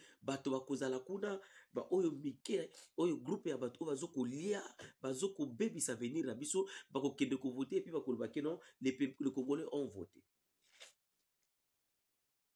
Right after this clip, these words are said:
Mais soki tokei, tokei ko voter, jour yango ya le vingt décembre. Et puis totelemi wana, ba se-, bato ya seni, balakisa biso nani oyo tovotaki,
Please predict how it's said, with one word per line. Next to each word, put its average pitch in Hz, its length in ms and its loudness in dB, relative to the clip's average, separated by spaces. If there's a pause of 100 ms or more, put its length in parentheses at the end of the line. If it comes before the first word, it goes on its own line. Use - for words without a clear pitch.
(600)
Mais 147 140 0
soki - 480 -2
tokei, 190 580 -2 (280)
tokei 143 400 0
ko 135 160 2
voter, 113 580 -2 (160)
jour 151 300 0
yango 131 200 2
ya 151 60 2
le 113 100 2
vingt 117 200 0
décembre. 98 420 0 (300)
Et 302 100 4
puis 220 100 -4
totelemi 208 580 4
wana, 220 340 -2 (240)
ba 139 160 2
se-, - 320 0
bato 151 240 2
ya 135 80 2
seni, 151 320 2 (200)
balakisa 175 680 0
biso 202 320 -6
nani 226 480 -4
oyo 185 160 4
tovotaki, 151 680 -4